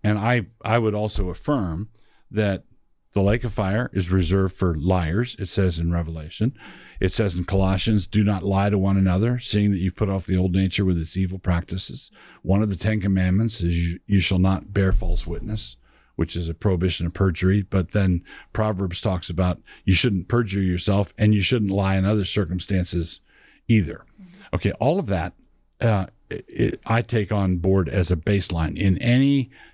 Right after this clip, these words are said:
church or in any town, society, culture that you are, that is, um, holding together, that you want to be intact. Lying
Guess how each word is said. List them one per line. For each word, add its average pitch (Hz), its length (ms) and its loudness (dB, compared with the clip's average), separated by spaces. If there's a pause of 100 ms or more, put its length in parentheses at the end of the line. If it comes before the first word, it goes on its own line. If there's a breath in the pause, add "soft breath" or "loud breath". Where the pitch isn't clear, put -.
church - 540 -4 (100)
or 110 160 2
in 104 300 4
any 104 400 2
town, 139 580 0
society, 117 800 0
culture 95 720 0 (340 loud breath)
that 98 160 0
you 110 540 4
are, 92 260 0 (400)
that 98 320 0
is, 95 480 2 (560)
um, 87 420 0 (460)
holding 113 360 0
together, 82 440 -2
that 87 260 -2
you 101 140 4
want 104 360 0
to 87 200 0 (180)
be 98 220 4
intact. 87 500 -2 (640 loud breath)
Lying 104 680 0